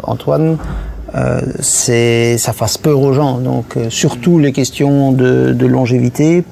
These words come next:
Et je pense qu'une des raisons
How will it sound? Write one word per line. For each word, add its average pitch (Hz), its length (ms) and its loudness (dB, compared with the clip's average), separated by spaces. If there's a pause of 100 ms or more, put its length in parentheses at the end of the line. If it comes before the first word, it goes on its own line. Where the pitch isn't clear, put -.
(180)
Et 131 200 2
je 123 140 0 (440)
pense 165 300 2
qu'une 151 680 2
des 131 120 2
raisons 131 580 2